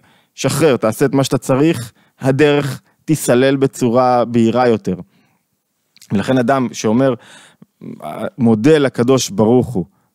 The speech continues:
על הטובה שגמלו איתו, על החסד,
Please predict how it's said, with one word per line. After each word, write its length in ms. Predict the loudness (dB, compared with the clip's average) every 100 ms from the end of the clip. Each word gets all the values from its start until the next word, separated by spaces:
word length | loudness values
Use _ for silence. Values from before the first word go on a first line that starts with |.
| -2
על 140 | 0
הטובה 640 | 0 0 0 2 2 0 -2
שגמלו 520 | -2 2 4 4 4
איתו, 240 | 2 -4 -16 _ _ _
על 180 | 0 0
החסד, 540 | 0 0 0 -2 -8